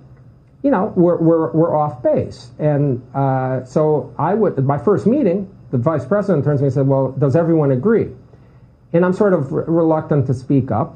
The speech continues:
And he, he sees my face and he says, "Well, Scott, you know, you're here for a reason. I asked you to come here to say your opinion. If you disagree, say it." And I said, "Okay, I totally disagree."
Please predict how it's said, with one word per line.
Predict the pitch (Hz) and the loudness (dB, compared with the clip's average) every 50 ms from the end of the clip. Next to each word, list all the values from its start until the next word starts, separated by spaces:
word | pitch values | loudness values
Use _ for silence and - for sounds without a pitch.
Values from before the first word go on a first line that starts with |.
| - - - - - | -20 -20 -14 -6 -2
And | 139 135 131 127 127 120 | 0 0 0 0 -2 -2
he, | 131 147 139 127 - - | 0 0 0 0 -2 -2
he | 151 143 135 135 | 0 0 2 2
sees | 120 185 180 147 | 2 2 4 4
my | 160 165 151 | 2 2 0
face | - 165 151 156 156 | 2 0 0 2 2
and | 170 139 | 0 0
he | - | 0
says, | 156 143 117 | 0 0 2
"Well, | 143 131 | 0 0
Scott, | 135 - - 185 180 170 160 151 - - | -2 -2 -2 -2 0 0 -2 -4 -2 0
you | 156 | 0
know, | 147 135 | 2 2
you're | 135 139 143 135 | 4 2 2 2
here | 120 - 175 165 | 2 2 0 0
for | 165 - 151 | 0 -2 -2
a | 135 | 0
reason. | 131 131 151 151 135 110 - - - - - - - - - - - - - 127 120 - | 2 2 2 2 2 2 0 -4 -10 -12 -16 -20 -20 -20 -20 -20 -8 -4 -2 -2 0 0
I | 131 135 131 | 0 2 2
asked | 147 160 175 - | 2 0 0 0
you | 226 214 | 2 2
to | 208 202 | 2 2
come | - 180 156 147 143 131 | 0 0 0 2 2 2
here | 127 139 131 127 123 120 117 - - - - - - - - - - - | 2 2 2 2 0 -2 -4 -10 -18 -20 -20 -20 -20 -20 -20 -20 -10 -6
to | - | -6
say | - - - - - | -4 0 0 2 2
your | 135 127 127 | 4 4 2
opinion. | 120 120 - 151 139 123 107 90 - - - - - - - | 2 2 2 0 2 2 0 -2 -4 -8 -16 -20 -18 -12 -10
If | 135 - - | -6 -2 -2
you | 120 | 0
disagree, | 107 123 175 175 - 175 147 156 151 131 | 2 2 2 2 2 0 2 2 2 2
say | 135 - - 170 151 113 | 0 0 0 0 0 0
it." | 90 - - - - - - - - - - - - - - - | -2 -4 -10 -18 -20 -20 -20 -20 -20 -20 -20 -20 -20 -20 -8 -2
And | 135 143 | 0 0
I | 135 | 2
said, | - 147 151 | 2 2 0
"Okay, | 170 175 - 185 | 0 2 0 0
I | 139 113 | 0 0
totally | 120 123 151 147 143 135 131 113 | 0 0 2 2 2 2 2 2
disagree." | 131 117 - 127 113 101 113 113 - - | 2 0 0 0 -2 -2 -2 -2 -4 -6